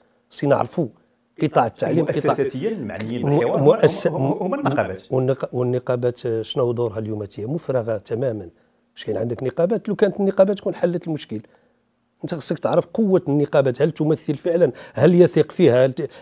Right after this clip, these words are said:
Speaker 1: ت-، تثق فيها الت-، الت-، الطبقة التعليمية، الشغيلة التعليمية؟ للأسف ما ثقت فيها، وإلا ما كانت دارت تنسيقيات. إذا أنت عندك النقابات
Speaker 2: لكن ف-،
Speaker 1: مفرغة.
Speaker 2: فرضاً هاد النقابات على علتها، فرضًا ما كايناش هاد النقابات،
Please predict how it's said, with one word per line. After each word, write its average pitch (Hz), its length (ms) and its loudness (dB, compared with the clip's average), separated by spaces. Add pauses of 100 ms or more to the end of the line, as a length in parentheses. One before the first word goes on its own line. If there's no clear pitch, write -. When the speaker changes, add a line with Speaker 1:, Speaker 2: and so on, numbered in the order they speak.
(120)
Speaker 1:
ت-، - 60 -12
تثق 151 420 2
فيها 131 180 2
الت-، - 160 -4
الت-، 113 300 -6
الطبقة 147 480 -2
التعليمية، 156 500 0
الشغيلة 139 400 -2
التعليمية؟ 214 520 -2 (260)
للأسف 262 400 2
ما 247 100 2
ثقت 247 260 -4
فيها، 160 180 4
وإلا 220 280 4
ما 233 80 2
كانت 226 200 2
دارت 202 240 -2
تنسيقيات. 160 540 -2 (320)
إذا 196 120 10
أنت 208 180 4
عندك 185 300 4
النقابات 185 400 6
Speaker 2:
لكن 202 140 4
ف-، - 20 8
Speaker 1:
مفرغة. 156 420 8
Speaker 2:
فرضاً 110 100 0
هاد 147 120 0
النقابات 156 460 -6
على 156 160 2
علتها، 101 600 -8 (1000)
فرضًا 190 260 2
ما 185 120 -2
كايناش 175 320 -6
هاد 147 80 -8
النقابات، 98 500 -14